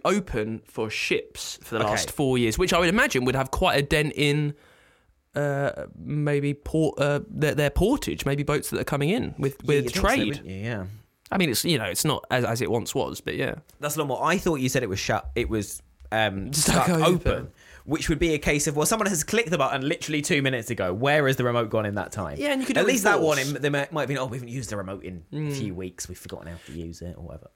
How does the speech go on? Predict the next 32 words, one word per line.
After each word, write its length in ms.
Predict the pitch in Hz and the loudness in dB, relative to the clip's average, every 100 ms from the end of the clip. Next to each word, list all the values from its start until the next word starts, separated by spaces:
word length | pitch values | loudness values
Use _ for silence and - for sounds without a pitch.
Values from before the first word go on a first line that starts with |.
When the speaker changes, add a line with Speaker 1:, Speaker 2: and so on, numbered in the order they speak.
| - | -4
Speaker 1:
To 240 | - 233 | 0 2
open 540 | 285 285 254 220 208 180 | 2 2 2 2 2 -2
Tower 420 | - 220 214 165 | -2 0 2 2
Bridge 180 | 135 131 | 0 0
in 120 | 139 | 0
London, 280 | 139 120 117 | 0 0 0
you 60 | |
have 80 | 113 | -2
to 80 | 135 | 0
give 140 | 131 | 0
them 120 | 127 | 0
twenty-four 400 | 123 131 123 123 | 0 -2 0 0
hours 200 | 117 113 | 2 0
notice. 480 | 127 120 101 - - _ _ _ | -2 -4 -6 -12 -14 _ _ _
And 100 | 165 | 0
you, 100 | 240 196 | 2 2
like, 140 | 190 | 4
anyone 200 | 320 240 | 4 2
can 100 | 143 | 2
do 140 | 165 98 | 2 0
it. 180 | - _ _ | -4 _ _
Like, 180 | - 185 | -2 0
if 80 | 185 | 2
you 80 | 233 | 2
take 240 | 233 190 | 2 0
a 60 | 180 | 2
ship 240 | - 156 147 | 2 2 2
in 80 | 135 | 2
there 120 | 120 | 0
that's 140 | 110 | 0
too 180 | - 156 | 0 0
big, 380 | 101 92 101 | 0 -2 -4